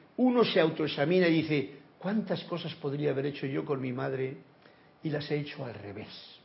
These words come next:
¿O no las he hecho?". Y ahí eso produce cierto dolor porque uno se a-, autoexamina, pero para eso estamos aquí en la escuela, uno puede autoexaminarse sin que venga nadie a hacerte un,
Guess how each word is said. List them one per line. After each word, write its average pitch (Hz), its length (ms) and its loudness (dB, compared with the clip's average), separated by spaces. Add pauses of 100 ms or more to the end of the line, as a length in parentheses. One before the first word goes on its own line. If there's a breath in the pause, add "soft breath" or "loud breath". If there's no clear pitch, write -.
(1400)
¿O 135 100 -2
no 143 140 0
las 113 200 -2
he 120 100 -8
hecho?". - 220 -12 (400 soft breath)
Y 156 120 8
ahí 180 220 12
eso 196 220 10
produce 170 360 4
cierto 175 400 2
dolor 180 340 2
porque 160 220 -2
uno 160 120 2
se 156 160 0
a-, 139 340 -2
autoexamina, 156 1000 2 (140)
pero 170 180 10
para 160 100 6
eso 170 100 0
estamos 151 280 0
aquí 143 140 0
en 143 60 0
la 135 60 0
escuela, 190 280 4
uno 170 220 4
puede 156 360 4
autoexaminarse 151 1040 2 (360 loud breath)
sin 151 260 0
que 147 100 4
venga 156 340 6
nadie 151 320 6
a 131 200 4
hacerte 139 420 2
un, 131 540 0